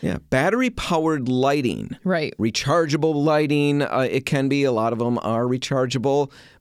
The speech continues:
Speaker 1: But when you pitch the topic, the only thing I ever knew of
Speaker 2: Sure.
Speaker 1: in regards to this were these little puck lights that you peel the little sticker on the back
Speaker 2: Yes.
Speaker 1: and you slap 'em up underneath something, you put a bunch of
Speaker 2: Classic.
Speaker 1: batteries in 'em,
Speaker 2: Right.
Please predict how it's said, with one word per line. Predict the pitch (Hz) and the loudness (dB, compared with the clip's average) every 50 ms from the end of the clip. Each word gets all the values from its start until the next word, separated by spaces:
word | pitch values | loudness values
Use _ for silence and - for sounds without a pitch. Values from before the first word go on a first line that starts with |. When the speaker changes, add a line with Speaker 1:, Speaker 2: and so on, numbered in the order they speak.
| - - | -6 -2
Speaker 1:
But | 135 135 127 - - _ _ _ _ _ _ _ | 0 0 0 -2 -8 _ _ _ _ _ _ _
when | 143 151 147 | -2 0 2
you | 139 135 | 2 0
pitch | 135 - 233 277 - - - | 2 0 0 0 0 -2 -4
the | 131 | -4
topic, | - - 127 101 92 - - 104 110 123 - - - | -4 -2 -2 -2 0 0 0 0 0 -2 -4 -8 -4
the | 123 143 147 - | -2 -2 -2 -2
only | 165 185 214 254 262 220 | -2 -2 0 0 0 -2
thing | - - 156 151 143 131 - - | -2 0 0 0 0 -2 -2 -2
I | 139 151 160 | -2 0 2
ever | 165 156 123 131 131 120 | 2 0 2 0 0 2
knew | 117 123 131 156 175 170 143 104 | 2 2 2 2 2 2 2 2
of | 87 78 57 64 - - - - _ _ _ _ _ _ _ _ _ | 0 -2 -2 -6 -8 -12 -16 -20 _ _ _ _ _ _ _ _ _
Speaker 2:
Sure. | - - - 196 | -6 -4 -2 -2
Speaker 1:
in | 120 117 | 0 0
regards | 113 107 98 101 98 98 98 - - | -2 -2 0 0 -2 -2 -2 -4 -6
to | 98 87 | -4 -2
this | 101 95 95 101 - - | -2 -2 -2 -2 -4 -4
were | 101 104 101 104 104 101 | -2 0 0 2 2 2
these | 101 104 101 - | 0 0 -2 0
little | 120 113 - | -2 -2 -2
puck | - - 131 123 - - | -2 -2 -4 -2 -2 -2
lights | 135 131 131 135 143 - - - | 0 2 2 2 0 -2 -4 -4
that | - 104 - | -4 -4 -2
you | 90 98 | -4 -6
peel | - - - 139 135 127 | -6 -4 -2 0 0 2
the | 123 127 | 2 2
little | 127 127 120 113 104 | 2 2 0 0 -2
sticker | - - - - - 170 160 - 147 147 139 | -2 -4 -4 -2 -2 -4 -2 0 0 0 0
on | 135 139 139 | 0 0 0
the | 135 | 0
back | 117 139 135 135 147 147 147 - - | 0 2 2 2 2 0 -2 -6 -8
Speaker 2:
Yes. | 175 170 - - 180 - | -6 -6 -4 -4 -4 -4
Speaker 1:
and | 101 | -2
you | 98 95 | -2 -2
slap | - - - - - - - 131 131 135 135 - | -2 -2 -2 -2 -2 -2 0 0 2 0 0 0
'em | 147 135 127 | 0 0 0
up | 123 123 - | -2 0 0
underneath | 123 127 127 123 127 131 139 - | -2 0 0 0 0 0 0 -2
something, | - 147 139 135 - - | -2 -4 -2 -2 -2 -2
you | - 208 | -2 0
put | 156 139 | 0 0
a | 131 | 0
bunch | 139 135 - | 0 0 -2
of | 143 - | -4 -2
Speaker 2:
Classic. | - | 0
Speaker 1:
batteries | 123 120 123 127 127 139 135 123 110 | 0 2 2 2 2 0 0 0 0
in | 131 127 131 | 0 0 2
'em, | 135 139 135 135 | 0 0 0 -2
Speaker 2:
Right. | 202 - 208 | -2 -2 -2